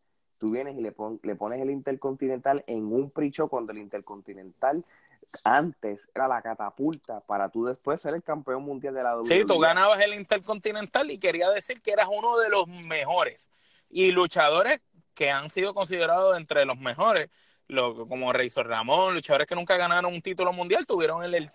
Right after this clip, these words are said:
Speaker 2: el intercontinental, ¿me entiendes?
Speaker 1: Así mismo es, así mismo es. So, Gerardo, este, ¿cuál es tu comentario sobre este tema? Tú sabes, la, los campeonatos mundiales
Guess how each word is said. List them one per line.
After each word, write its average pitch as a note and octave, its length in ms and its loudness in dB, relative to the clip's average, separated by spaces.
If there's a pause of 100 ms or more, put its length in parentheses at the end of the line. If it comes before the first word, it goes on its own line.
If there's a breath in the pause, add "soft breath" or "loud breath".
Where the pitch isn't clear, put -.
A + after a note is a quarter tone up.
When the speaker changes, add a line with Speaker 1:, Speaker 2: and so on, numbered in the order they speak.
(120)
Speaker 2:
el D#3 160 -2
intercontinental, D3 800 -4
¿me E3 80 -12
entiendes? - 380 -12 (400)
Speaker 1:
Así G2+ 280 -4
mismo A2 380 -2
es, C#3+ 80 -12
así A2+ 200 -10
mismo A2 380 -6
es. B2 160 -10 (320 loud breath)
So, B2+ 240 4
Gerardo, C3+ 560 2 (120)
este, A2+ 480 -10
¿cuál C3+ 240 -6
es D#3+ 120 -10
tu D#3 120 -8
comentario C#3 1120 -6
sobre A2 640 -8
este A#2 280 -12
tema? F#2 360 -20 (300)
Tú A#2 120 -10
sabes, G2+ 340 -2 (160)
la, A2 500 -2
los A#2 280 -10
campeonatos B2 580 -8
mundiales A#2 600 -10